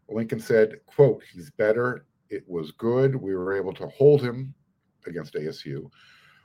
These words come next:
Where does that leave us? We'll see. Uh, we'll keep evaluating throughout the week. We're trying to be smart. Obviously, we would love to, for him to be able to play, but then the flip side of it is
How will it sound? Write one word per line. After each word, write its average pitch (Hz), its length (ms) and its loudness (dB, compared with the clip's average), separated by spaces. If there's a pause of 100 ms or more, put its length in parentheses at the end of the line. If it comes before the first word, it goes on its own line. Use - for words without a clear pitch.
Where 110 220 0
does 120 140 -4
that 92 180 -2
leave 135 220 0
us? 190 380 -2 (240)
We'll 107 260 -2
see. 85 460 -6 (180)
Uh, 78 180 -6
we'll 101 140 -6
keep - 240 -6 (300)
evaluating 120 720 2
throughout 78 360 -6
the 147 60 0
week. 113 320 0 (600)
We're 101 100 0
trying 110 280 -6
to 123 80 -2
be 139 100 0
smart. 107 500 -4 (100)
Obviously, 104 640 -2
we 98 140 -8
would 87 160 -8
love 90 220 -2
to, 107 180 -18
for 98 160 -6
him 90 100 -8
to 85 80 -8
be 80 80 -8
able 82 140 -6
to - 180 -10
play, 113 500 4
but 104 140 -12
then 92 200 -8
the 95 80 -20
flip 165 260 -6
side 117 240 4
of 92 80 -6
it 95 80 -2
is 87 320 -4